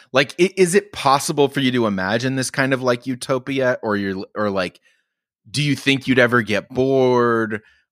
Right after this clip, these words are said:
or get, um, or does it feel possible? You know, what would be, like, the obstacles to having that?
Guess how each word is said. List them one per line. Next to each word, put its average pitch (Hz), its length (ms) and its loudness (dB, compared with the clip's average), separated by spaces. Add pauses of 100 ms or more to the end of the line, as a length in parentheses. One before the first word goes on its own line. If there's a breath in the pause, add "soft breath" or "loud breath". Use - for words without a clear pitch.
(120)
or 110 260 2
get, 101 540 0 (720)
um, 90 640 -6 (540)
or 135 100 2
does 127 220 0
it 113 100 -4
feel 131 520 2
possible? 123 1000 2
You 131 120 0
know, 127 140 4
what 123 200 2
would 127 120 2
be, 127 120 2
like, 110 200 0
the - 140 -6
obstacles 95 760 -6
to 90 100 -10
having 69 320 -18
that? - 160 -20